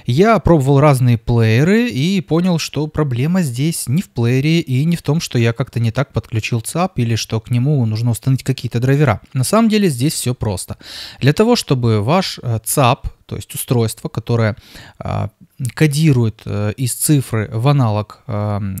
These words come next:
звук, то есть то, что в принципе отвечает в первую очередь, наверное, за качество звучания, еще, конечно, усилитель, который идет после него. Для того, чтобы он реально заработал, нужно напрямую указать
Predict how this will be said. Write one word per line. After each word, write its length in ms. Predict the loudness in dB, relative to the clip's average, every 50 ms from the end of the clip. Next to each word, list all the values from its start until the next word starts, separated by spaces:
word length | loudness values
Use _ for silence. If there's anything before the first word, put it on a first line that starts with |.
| -6 -6
звук, 440 | -4 -4 -2 0 0 0 0 -4 -10 -18 -20 -18 -18 -18 -18 -8
то 100 | -4 -4
есть 160 | -4 -4 -2
то, 160 | 0 0 0
что 220 | 0 -2 -4 -6 -6
в 80 | -4 0
принципе 460 | 2 2 4 2 0 -2 -4 -4 -4
отвечает 480 | -2 -4 -6 -4 -2 -2 -2 -2 -4 -6
в 60 | -6
первую 280 | -4 -2 -2 0 -2
очередь, 300 | -2 -2 -4 -6 -8 -6
наверное, 260 | -6 -4 -4 -4 -4 -4
за 140 | -4 -6
качество 420 | -4 -2 -2 -2 -2 -4 -6 -6 -4
звучания, 680 | -4 -4 -4 -2 0 0 2 2 2 2 2 2 0
еще, 360 | -2 -4 -6 -4 -6 -6 -6
конечно, 400 | -4 -4 -4 -4 -4 -2 -2 -2
усилитель, 420 | -2 0 0 -2 -2 -2 -4 -8 -10
который 300 | -10 -8 -6 -6 -4 -4
идет 160 | -4 -6 -6
после 260 | -8 -8 -6 -4 -4
него. 280 | -2 -2 -2 -2 -4 -8 _ -16 -18 -18 -18 -18 -20 -12 -2
Для 120 | -2 0 2
того, 140 | 2 2
чтобы 280 | 0 0 0 0 2 2
он 120 | 2 4
реально 340 | 4 4 4 4 4 2 0
заработал, 540 | 0 0 0 0 2 0 -2 0 0 2 2
нужно 440 | 2 2 2 2 4 4 2 2 0 _ _ 0
напрямую 960 | 2 4 4 4 4 4 4 4 4 4 4 2 4 4 4 4 2 0 -4 _ _ _ _
указать 720 | 0 2 2 2 2 2 2 2 2 2 0 0 -4 -12